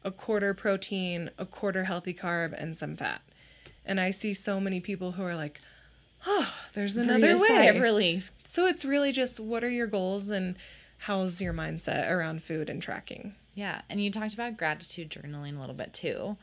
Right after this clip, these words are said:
Speaker 2: How do you use that? What does that look like for your clients? What does that look like for you personally?
Speaker 1: So I'm really big on winning the morning. Um, I read a book four or five years ago called The Miracle Morning. That
Speaker 2: Yes,
Speaker 1: was,
Speaker 2: I
Speaker 1: like,
Speaker 2: read that.
Speaker 1: it's the,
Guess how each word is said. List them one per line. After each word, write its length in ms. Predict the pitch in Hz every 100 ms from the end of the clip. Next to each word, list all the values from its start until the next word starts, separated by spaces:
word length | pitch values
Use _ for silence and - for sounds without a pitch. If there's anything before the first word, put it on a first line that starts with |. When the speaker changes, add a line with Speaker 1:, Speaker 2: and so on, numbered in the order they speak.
| - -
Speaker 2:
How 120 | 170
do 80 | 160
you 100 | 151
use 360 | 156 214 214
that? 440 | 214 202 202 202 -
What 160 | 160
does 100 | 156 156
that 120 | 131
look 140 | 143
like 140 | 160 147
for 140 | -
your 80 | 123
clients? 680 | - 160 147 151 143 - -
What 140 | -
does 100 | 143
that 120 | -
look 140 | 139 -
like 160 | 147
for 200 | - -
you 120 | 151 135
personally? 640 | 143 143 - 80 - 185 - - -
Speaker 1:
So 160 | - 254
I'm 180 | 262
really 200 | 302 320
big 380 | 277 254 247 247
on 760 | - 220 208 202 202 196 196 202 - -
winning 280 | 214 208 214
the 60 | 202
morning. 420 | 180 175 269 415 - - - - -
Um, 480 | 233 226 196 185 180
I 540 | - 202 196 202 202 208
read 260 | 202 202
a 40 | 202
book 400 | 196 190 190 -
four 760 | - - - - - - 214 202
or 60 |
five 240 | 208 190 185
years 180 | 180
ago 280 | 196 190 190
called 260 | 185 185 175
The 60 |
Miracle 340 | 180 175 180 190
Morning. 480 | 175 170 175 190 196
That 120 | 185
Speaker 2:
Yes, 120 | 156
Speaker 1:
was, 180 | 170 170
Speaker 2:
I 20 | 170
Speaker 1:
like, 80 | 156
Speaker 2:
read 160 | 143
that. 240 | 123 113 - -
Speaker 1:
it's 200 | 370 427
the, 300 | - 494